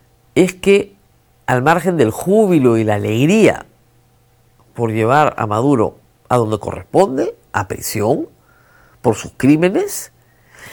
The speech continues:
es que no se le juzgue por todo lo que tiene que ser juzgado, y en segundo lugar, sus socios permanezcan en el poder amparados por los Estados Unidos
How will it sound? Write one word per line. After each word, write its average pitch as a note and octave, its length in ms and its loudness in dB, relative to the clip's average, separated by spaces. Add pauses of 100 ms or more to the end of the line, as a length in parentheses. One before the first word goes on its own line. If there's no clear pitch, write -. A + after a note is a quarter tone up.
(100)
es F#3 100 4
que - 380 0
no D#3 180 4
se D#4+ 140 2
le G#3 80 6
juzgue A3 300 4
por A#2+ 180 0
todo C#3+ 500 4 (100)
lo A2+ 120 -4
que G2+ 100 -6
tiene C#3 220 2
que G#2+ 80 -4
ser C3 160 2
juzgado, C3 580 0 (880)
y C3+ 120 -2
en A#2+ 40 0
segundo B2+ 380 0
lugar, D#3+ 440 2 (360)
sus - 300 -6
socios - 680 0
permanezcan A#2+ 580 0
en D3+ 80 0
el A#2 120 0
poder A2 460 2 (560)
amparados C#3+ 960 4
por A2+ 160 2
los G#2+ 120 0
Estados G2+ 440 0
Unidos - 420 -14